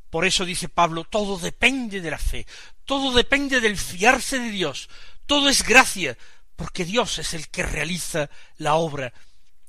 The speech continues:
y lo que depende del hombre es aceptar la obra de Dios,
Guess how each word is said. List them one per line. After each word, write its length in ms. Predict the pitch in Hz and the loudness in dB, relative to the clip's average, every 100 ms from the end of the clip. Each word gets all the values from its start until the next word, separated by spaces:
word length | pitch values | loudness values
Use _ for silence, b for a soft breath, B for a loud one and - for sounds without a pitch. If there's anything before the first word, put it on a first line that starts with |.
| - | -12
y 100 | 175 | -8
lo 120 | 160 | -6
que 140 | - 151 | -4 -4
depende 580 | 156 - 247 240 208 | -4 2 2 2 0
del 120 | 175 185 | 0 0
hombre 380 | 208 180 143 - B B B | 0 -4 -6 -8 B B B
es 300 | - - - b - - | -4 -4 -4 b -12 -4
aceptar 840 | - - - - - - 160 135 - b b - | 0 0 -2 -6 -8 -2 0 0 -2 b b -8
la 240 | 160 147 | 0 4
obra 340 | 190 214 208 | 6 4 2
de 100 | 156 | 0
Dios, 380 | 127 135 127 - | -4 -6 -6 -8